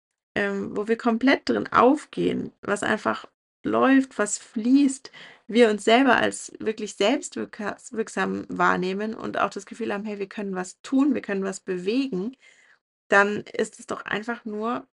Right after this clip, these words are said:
wunder-, wunderschön. Und dann ist es doch was, was uns erfüllt, was uns Energie gibt und was uns dann auf der nächsten Stufe eben wieder in den nächsten Flow bringt, weil, ähm,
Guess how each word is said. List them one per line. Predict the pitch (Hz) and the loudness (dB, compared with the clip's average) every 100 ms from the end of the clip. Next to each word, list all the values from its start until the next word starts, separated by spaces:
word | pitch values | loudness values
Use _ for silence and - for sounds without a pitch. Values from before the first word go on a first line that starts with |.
| - | -8
wunder-, | 220 254 220 | -4 -4 -6
wunderschön. | 196 220 262 269 381 196 - - | -8 -8 -8 -6 -6 -6 -10 -10
Und | 196 | -6
dann | 196 - | -4 -6
ist | - | -8
es | - - | -10 -6
doch | 226 | -4
was, | 220 226 226 | -2 -4 -4
was | 214 | -8
uns | - 233 | -8 -8
erfüllt, | - 202 _ 277 269 240 | -8 -10 _ -2 -2 -2
was | 208 - | -6 -10
uns | 202 | -8
Energie | - 202 202 196 269 269 | -6 -4 -6 -4 -2 0
gibt | 214 175 - | -2 -6 -6
und | 196 190 - - - - | -6 -6 -12 -20 -20 -2
was | 208 - | -2 0
uns | 196 190 - | -6 -6 4
dann | 269 226 285 - _ _ - | 4 4 0 -4 _ _ -8
auf | |
der | - 208 | -2 0
nächsten | 226 - 233 | -2 -4 -10
Stufe | - 208 208 233 | -6 -8 -4 -2
eben | - 202 208 202 | 0 -2 -4 -2
wieder | 240 370 302 190 | 6 8 8 6
in | 180 | 2
den | 180 180 | -2 -2
nächsten | 185 175 - 180 | -2 -6 -10 -10
Flow | - 190 180 180 | -6 -2 2 0
bringt, | 180 - 185 262 311 - | -2 -4 -2 -2 -4 -2
weil, | 196 202 220 240 - _ _ _ _ _ | 2 4 4 2 -4 _ _ _ _ _
ähm, | - 220 214 220 | -4 -4 -4 -8